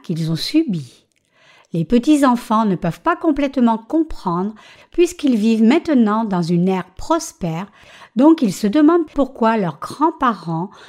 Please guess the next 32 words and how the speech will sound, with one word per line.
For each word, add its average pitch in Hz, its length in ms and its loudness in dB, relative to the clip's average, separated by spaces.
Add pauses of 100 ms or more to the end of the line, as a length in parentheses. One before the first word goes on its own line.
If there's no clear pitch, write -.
(160)
n'ont 196 120 4
pas 269 200 4
juste 294 320 -2
pris 214 240 -2
des 196 140 2
nouilles 185 420 0
instantanées. 254 960 -4 (520)
Mais 160 200 -2
à 294 60 4
l'époque, 202 580 -2 (260)
il 180 120 4
n'y 175 140 4
avait 165 200 0
pas 320 200 0
de 277 120 2
nouilles 220 400 2
instantanées. 247 880 -4 (540)
Je 208 120 -2
suis 208 400 0
assez 349 320 -2
âgée 196 540 0
pour 160 180 -6
me 165 80 0
rappeler 254 460 2
du 196 120 -2
premier 381 440 0
président 214 720 -2 (320)
de 160 60 -4
la 160 140 -2
Corée 262 400 2
du 311 140 0
Sud. 151 460 -8